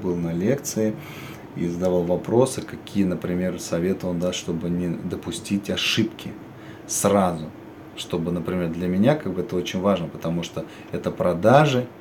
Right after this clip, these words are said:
да, это большие, ну, переезды, декорации, вся эта история. А самое главное, дог-, договор, чтобы, сами знаете, е-, когда едешь куда-то,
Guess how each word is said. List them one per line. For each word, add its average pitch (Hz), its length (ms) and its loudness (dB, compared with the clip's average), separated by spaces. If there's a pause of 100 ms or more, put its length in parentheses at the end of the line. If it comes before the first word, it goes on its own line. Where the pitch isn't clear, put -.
(100)
да, 98 280 0 (960)
это 85 720 0 (140)
большие, 87 580 2
ну, 87 160 2
переезды, 92 640 2
декорации, 95 680 2
вся 95 200 0
эта 90 160 -2
история. 85 440 0
А 78 40 -6
самое 92 380 2
главное, 90 360 2
дог-, 87 500 -4
договор, 90 500 2
чтобы, 80 840 -4
сами 95 260 0
знаете, 95 440 0
е-, 82 280 -2
когда 85 180 -2
едешь 95 400 0
куда-то, 92 540 0